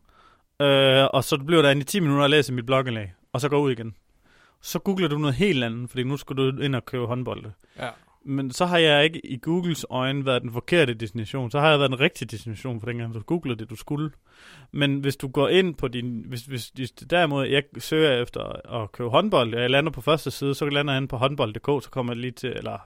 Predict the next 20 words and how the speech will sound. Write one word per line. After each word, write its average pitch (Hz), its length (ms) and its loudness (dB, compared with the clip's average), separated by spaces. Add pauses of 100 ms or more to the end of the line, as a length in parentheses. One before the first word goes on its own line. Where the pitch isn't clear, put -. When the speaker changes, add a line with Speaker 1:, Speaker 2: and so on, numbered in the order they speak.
(120)
Speaker 1:
øh, 117 60 -8
håndbold 131 360 -4
T - 80 -18
V 117 60 -12
to 139 140 -4
punktum 127 260 -4
D - 20 -12
K, - 320 -20
klikker 156 200 4
lige 147 100 6
rundt 160 200 4
to 156 100 2
gange, 139 180 0
går 143 100 0
tilbage 160 320 4
igen, 139 180 0
så 123 120 -8
klikker 135 240 0
jeg 110 60 -6
videre. 123 300 -2